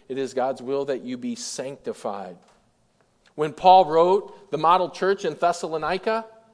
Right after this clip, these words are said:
he encouraged them to excel still more. And when we get to the end of his first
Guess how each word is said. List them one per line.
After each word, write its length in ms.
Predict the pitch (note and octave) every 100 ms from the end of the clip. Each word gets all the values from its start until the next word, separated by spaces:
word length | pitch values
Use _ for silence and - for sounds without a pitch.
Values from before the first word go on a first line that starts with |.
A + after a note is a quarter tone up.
| _ _ _ _ _
he 280 | G3 F#3+ F#3
encouraged 640 | D#3 - G3 G#3 F#3+ D#3
them 380 | F#3+ G3 A3 G#3
to 240 | - F#3+
excel 680 | F#3 F3+ - - G3+ G3+ G#3
still 380 | - - G3+ G3
more. 480 | F#3 G3 F3 A#2 F#2+ _ _ _ _ _ _ _ _ _
And 160 | D3 E3+
when 140 | G3
we 80 | F#3+
get 340 | F3 G#3 G#3+ -
to 140 | G3+
the 240 | F3+ F3
end 280 | F#3 A3 A3
of 120 | F#3
his 360 | F#3 F3+ E3 - _ _
first 520 | G3 G3+ G3+ -